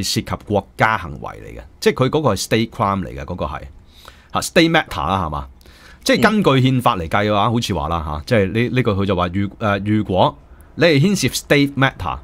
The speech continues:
Speaker 1: 國家事務層面嘅罪行呢，其實係連總統都冇辦法特赦嘅喎。下，咁所以呢，即係你上-，你上咗任之後呢，如果你要，你，你，你，你，你，你有好大，一，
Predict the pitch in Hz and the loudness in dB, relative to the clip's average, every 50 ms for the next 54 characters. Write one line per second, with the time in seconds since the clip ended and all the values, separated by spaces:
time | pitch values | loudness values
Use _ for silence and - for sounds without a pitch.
0 | - - - - - - - - - - - - - - - 135 131 131 - - | -18 -20 -20 -20 -20 -20 -20 -20 -8 2 2 2 2 2 0 0 0 0 -2 -2
1 | 95 90 85 82 78 78 - - 80 73 73 76 73 85 98 95 87 - 82 71 | -4 -4 -4 -4 -6 -6 -6 -8 -8 -8 -8 -8 -6 -4 -4 -4 -4 -4 -6 -6
2 | 71 73 69 71 80 78 73 - - - - - - - - - - - - - | -8 -10 -10 -8 -8 -10 -10 -12 -20 -20 -20 -20 -20 -20 -20 -20 -20 -20 -12 -4
3 | - 110 101 - 98 87 101 98 98 90 76 - 87 87 120 - - 95 98 117 | -2 -2 0 0 0 0 0 0 0 -2 -2 -2 -2 -2 -2 -4 -2 -2 -2 -2
4 | 127 92 80 73 71 73 69 76 71 - 67 - - - 78 73 71 71 71 65 | -2 -2 -2 -4 -6 -6 -6 -10 -10 -10 -10 -10 -10 -10 -8 -8 -10 -10 -10 -12
5 | 62 - - - - - - _ _ - - - - - _ _ _ - _ _ | -12 -14 -16 -20 -20 -20 -20 _ _ -20 -20 -20 -20 -20 _ _ _ -20 _ _
6 | _ - - - _ - _ _ - - - _ - _ - - - 92 95 - | _ -20 -20 -20 _ -20 _ _ -20 -20 -20 _ -20 _ -20 -10 -4 -4 -4 -4
7 | - - 131 - - - - 110 160 151 117 117 131 139 - - - - - _ | -4 -2 0 2 2 4 4 4 4 4 4 4 2 0 -2 -8 -18 -20 -20 _
8 | - - 254 226 127 127 131 - 120 - - 113 117 123 113 110 104 131 143 123 | 2 2 4 4 4 2 2 2 -2 0 2 2 2 2 2 2 2 2 2 2
9 | 90 82 87 87 - 120 95 85 80 95 95 98 - 101 90 92 98 104 101 - | 2 0 -2 -2 -2 0 0 0 0 0 -2 -2 -4 -6 -4 -2 0 0 0 0
10 | 98 92 113 160 135 92 78 82 85 82 87 92 90 87 85 82 - - _ _ | 2 2 2 2 2 -2 -4 -4 -6 -4 -4 -4 -4 -4 -6 -8 -10 -14 _ _
11 | - - 92 95 101 104 101 101 104 107 107 107 107 113 - 107 107 110 101 - | -8 -4 -2 -2 -2 0 0 0 0 0 2 2 2 2 2 0 0 0 0 0
12 | 107 110 110 107 110 110 113 113 107 101 107 120 143 - - - - 113 | 0 0 0 0 0 0 2 2 2 0 -2 -4 -2 -2 -2 -2 0 -2